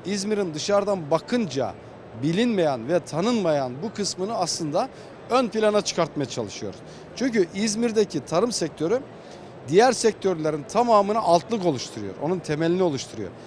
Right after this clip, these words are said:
Yani, bugün turizm de ön plana çıkıyor, ticaret ön plana çıkıyor ama bütün bunlar tarım sektörünün üstüne inşa edilmiş sektörler.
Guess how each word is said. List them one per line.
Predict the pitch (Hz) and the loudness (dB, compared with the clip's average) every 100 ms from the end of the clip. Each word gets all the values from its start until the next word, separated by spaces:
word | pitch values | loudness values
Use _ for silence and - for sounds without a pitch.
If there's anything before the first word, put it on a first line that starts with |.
| - - | -18 -2
Yani, | 165 190 180 | 4 4 4
bugün | 180 185 | 0 -2
turizm | 170 180 175 196 | -2 -2 0 0
de | |
ön | 196 | 0
plana | 180 185 190 190 | 0 -2 -2 -2
çıkıyor, | - 180 190 | -4 -4 -4
ticaret | - 131 165 190 196 | -2 4 4 4 0
ön | 185 | -2
plana | 170 185 185 | -2 -2 -4
çıkıyor | - - 190 - | -6 -4 -6 -4
ama | 170 240 139 - | -2 0 0 -2
bütün | 202 - 226 | -10 -6 -2
bunlar | 185 185 202 254 - - - - | -2 0 0 -2 -8 -16 -16 -4
tarım | 165 269 254 | -2 0 0
sektörünün | 214 196 - 202 190 233 208 | -2 -2 0 0 0 -6 -6
üstüne | - - 196 214 | -8 -6 -4 -2
inşa | 185 165 190 185 | -2 -2 0 2
edilmiş | 180 185 196 190 | 2 2 -2 -2
sektörler. | 139 120 101 85 82 | -4 -4 -6 -6 -10